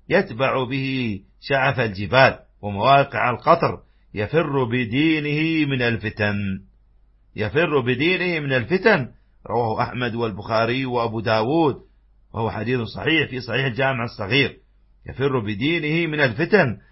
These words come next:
فالم-، الم-، المطلوب عند الفتن إذا وقعت بين المسلمين من غير سبب، من غير سبب، على المسلم أن يفر بدينه من الفتن، أن يفر بدينه من الفتن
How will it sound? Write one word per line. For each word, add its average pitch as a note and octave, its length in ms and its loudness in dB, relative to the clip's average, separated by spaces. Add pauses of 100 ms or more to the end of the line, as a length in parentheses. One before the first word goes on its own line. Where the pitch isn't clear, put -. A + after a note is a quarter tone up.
(120)
فالم-، A2 240 -4
الم-، A#2 420 -4
المطلوب A#2+ 680 2 (320)
عند C3 200 -2
الفتن C#3+ 360 -2
إذا C3 240 0
وقعت G3 500 2 (320)
بين C#3+ 220 2
المسلمين C3+ 760 0 (300)
من B2+ 120 -2
غير D#3+ 300 6 (100)
سبب، F3+ 300 8 (640)
من G#2 120 -4
غير C#3+ 320 4 (100)
سبب، D#3 340 4 (340)
على A#2 160 0
المسلم C3+ 340 -6
أن A2+ 120 -4
يفر D#3+ 580 6 (320)
بدينه D3 680 0
من B2+ 140 -2
الفتن، G#2 540 -2 (760)
أن G2+ 80 -6
يفر C#3+ 340 0
بدينه D#3+ 600 -2
من C3+ 140 -2
الفتن B2 580 2